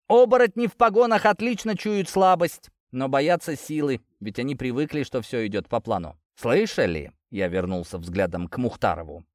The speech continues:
«А теперь добавьте к этому вот что. Все происходящее я зафиксировал на камеру. И в отличие от ваших потерпевших, у меня есть видеозапись, на которой отчетливо видно, кто первый применил боевые заклинания».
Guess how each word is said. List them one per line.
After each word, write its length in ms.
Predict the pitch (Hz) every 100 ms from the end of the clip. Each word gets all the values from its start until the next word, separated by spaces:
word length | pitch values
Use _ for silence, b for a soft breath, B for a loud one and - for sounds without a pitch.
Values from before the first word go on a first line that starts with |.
| _
«А 120 | - 98
теперь 380 | 120 107 98
добавьте 500 | 90 139 185 156 -
к 80 | 92
этому 340 | 90 - 90 92
вот 220 | 87 80
что. 300 | - - 73 _ _ _ _ _ -
Все 280 | - 202
происходящее 1000 | 202 220 190 - 160 139 101 - - 82
я 240 | 85 131 180
зафиксировал 840 | 170 - 151 - 110 95 82 82
на 180 | 90 143
камеру. 420 | - 92 73 - _
И 100 | -
в 40 | 143
отличие 500 | 165 208 202 - 180
от 100 | 175
ваших 360 | 185 170 165 -
потерпевших, 840 | 185 165 - 165 156 - - - -
у 60 |
меня 260 | 123 135 143
есть 400 | 117 135 117 -
видеозапись, 800 | 101 135 123 113 113 156 110 -
на 100 | 107
которой 380 | 110 107 113 117
отчетливо 760 | 147 139 _ - 220 175 160 147
видно, 320 | 135 117 110
кто 220 | - 202
первый 460 | 151 123 127 107 95
применил 480 | 98 98 101 123
боевые 520 | 101 101 95 92 101 95
заклинания». 760 | 92 82 92 80 78 76 73